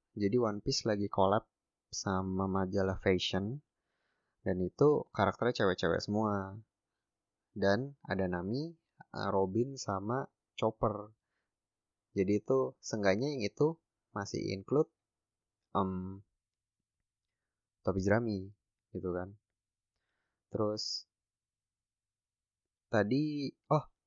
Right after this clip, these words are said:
setelah gue cari lagi, cari lagi, ternyata kebetulan, bukan kebetulan, ternyata ada, ternyata memang ada satu nih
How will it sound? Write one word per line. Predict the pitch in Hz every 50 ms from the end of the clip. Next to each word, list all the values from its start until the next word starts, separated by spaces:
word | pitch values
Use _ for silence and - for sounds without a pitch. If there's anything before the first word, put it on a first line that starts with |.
| _ _ _
setelah | - - - - - - 180 180 165
gue | 139 123 113 107 104 101 110 - - - _ _ _ _ _ _ _ _ _ -
cari | - 117 104 104 101
lagi, | 101 107 110 117 120 117
cari | - 110 107 104 101
lagi, | 98 98 101 120 147 165 - _ _ _ _ _ _ _ _ _ _
ternyata | - 95 92 - 151 151 156 156 156 - -
kebetulan, | - 113 110 110 - 110 104 101 101 104 120 135 135 135 131 120
bukan | 104 101 98 92
kebetulan, | - 113 113 101 98 98 101 _ _ _ _ _ _ _ _ _ _ -
ternyata | 104 92 - 147 156 -
ada, | - 117 104 - 117 123 131 - _ _ _ _ _ _ _ _ _ _ _ _
ternyata | - 107 104 120 139 143
memang | 135 117 107
ada | 98 104 -
satu | - 113 113 - - - 127 -
nih | 113 110 104 98 98 95